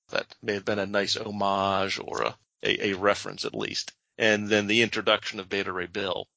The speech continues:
is, is terrific. Again, just the, the angle that he's at, the, the positioning of, of the body, there just doesn't seem to be much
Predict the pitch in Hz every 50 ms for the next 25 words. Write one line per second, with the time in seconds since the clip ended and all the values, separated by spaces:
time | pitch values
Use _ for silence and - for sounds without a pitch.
0 | _ _ _ - 85 82 - - - - - - 110 92 - - - 104 101 98
1 | - - - - - - - - 95 87 87 101 98 - - 98 - - - -
2 | - - - _ _ _ _ _ - 127 131 - 139 127 120 117 113 110 104 101
3 | 104 107 107 107 110 104 98 - 104 95 92 95 95 - - - - - 92 82
4 | 85 - - _ - 110 101 - _ _ - 113 104 - 113 107 - - - 107
5 | 98 98 101 101 101 104 101 - - - 135 120 107 95 101 107 90 - 98 98
6 | 98 95 98 92 90 101 - _ _ 135 120 - 123 - - - 139 127 143 131
7 | - - 139 131 120 110 117 104 113 107 104 104 107 104 - - - -